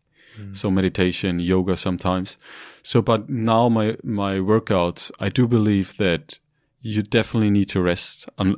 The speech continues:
Speaker 2: otherwise you can't evolve as a, f-, uh, as a person and also not, like, physically, you know.
Speaker 1: Definitely.
Speaker 2: So now I, really depending on my schedule, when I'm, when I'm on, have an off day, I usually train, like, four times a week.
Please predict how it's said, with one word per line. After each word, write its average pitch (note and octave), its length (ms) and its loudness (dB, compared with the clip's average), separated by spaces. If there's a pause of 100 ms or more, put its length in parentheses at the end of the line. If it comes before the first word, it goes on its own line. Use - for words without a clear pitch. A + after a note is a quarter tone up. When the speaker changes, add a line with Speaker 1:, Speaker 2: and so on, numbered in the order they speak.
(140)
Speaker 2:
otherwise F#2+ 420 0
you F2+ 60 -6
can't F#2 320 0
evolve F2 320 -2
as E2+ 120 -6
a, F2 200 -4 (580)
f-, - 100 -20 (100)
uh, - 200 -8
as F#2+ 140 -2
a F2+ 80 0
person F#2+ 500 0
and F#2 140 0
also F#2 260 -2
not, F2 200 0
like, D#2+ 160 -2
physically, G#2 520 -6 (100)
you F2+ 100 -2
know. D#2+ 180 -2 (160)
Speaker 1:
Definitely. G2 580 -8
Speaker 2:
So - 260 0
now A#2 360 4
I, G#2 400 0 (100)
really A#2+ 300 6
depending G#2 460 -2
on G2 60 -2
my F#2 100 0
schedule, G2+ 640 -4
when G2+ 140 0
I'm, F#2+ 140 2 (180)
when G#2 200 -2
I'm F#2+ 160 0
on, F#2+ 180 -2 (120)
have F#2+ 180 -2
an F#2 60 0
off - 240 -6
day, F#2+ 360 0
I - 60 -4
usually G2+ 420 0
train, F#2+ 280 -2
like, E2+ 160 -4
four F#2+ 180 -2
times F2 300 -4
a F2 40 -10
week. F#2 320 -6